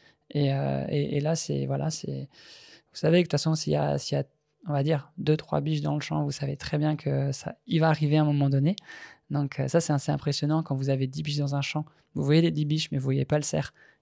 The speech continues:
Vous dites, « Il va arriver, mais d'où ? Je ne sais pas. » Et, euh, des fois, il arrive à cinq mètres de vous et vous dites, « Oh punaise, vous êtes incapable de faire une photo ou une vidéo parce que vous l'entendez respirer. » Euh, c'est ce genre de choses, finalement, qui est assez impressionnant quand il n'y a pas un bruit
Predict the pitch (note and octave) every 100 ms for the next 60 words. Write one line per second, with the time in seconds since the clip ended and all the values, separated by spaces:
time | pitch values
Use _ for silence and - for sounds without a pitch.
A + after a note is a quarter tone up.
0 | - C#3 C#3 D#3 - - C#3+ D3+ D#3+ E3
1 | D#3+ C#3+ C#3 D3+ D3+ C3 C3 - C#3+ D3+
2 | C#3+ - - _ _ _ _ _ - C3+
3 | C3 - - C#3 C3+ D3 - D3+ C#3 C#3
4 | D3+ C#3 - D#3+ D#3+ D3 C#3+ D3+ D#3 D3
5 | D3 D3+ D#3 - D#3+ D#3 D3 C#3+ C3+ C3
6 | - D#3 C#3 C#3 C#3+ C#3 C3+ C#3 - -
7 | C#3+ C3+ C#3 C#3+ C#3+ - - - - -
8 | C3 - C#3 C3+ C3+ C#3 C3+ C#3 C3 C3+
9 | - C#3 D#3+ G#3+ - - - - _ -
10 | C#3+ C#3 C3 C3+ C#3 C#3 - - - C#3
11 | C#3+ C#3 - D3 D3 D#3+ E3 - D3 D3
12 | C#3+ C#3 C3+ - D3 - C#3+ - D3 D3
13 | C#3+ C#3 C#3+ C#3 E3 D#3+ C#3+ C#3+